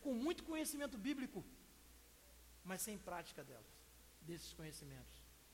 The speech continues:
Então, nós precisamos estar buscando ao Senhor, precisamos rogar ao Senhor, precisamos subir um monte do Senhor, falar com Ele, pedir ajuda,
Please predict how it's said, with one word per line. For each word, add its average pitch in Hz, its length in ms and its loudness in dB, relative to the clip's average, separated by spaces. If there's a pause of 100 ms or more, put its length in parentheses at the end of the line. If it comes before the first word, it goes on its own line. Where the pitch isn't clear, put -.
(300)
Então, 196 180 6
nós 208 180 4
precisamos 202 520 0
estar 190 200 2
buscando 196 440 0
ao 180 60 0
Senhor, 151 340 -4 (300)
precisamos 190 360 0
rogar 196 360 6
ao 196 60 4
Senhor, 170 340 0 (160)
precisamos 220 320 4
subir 226 240 2
um 220 80 4
monte 214 380 6
do 180 80 -4
Senhor, 196 360 6 (200)
falar 220 480 12
com 226 140 4
Ele, 220 220 10
pedir 247 300 4
ajuda, 220 540 10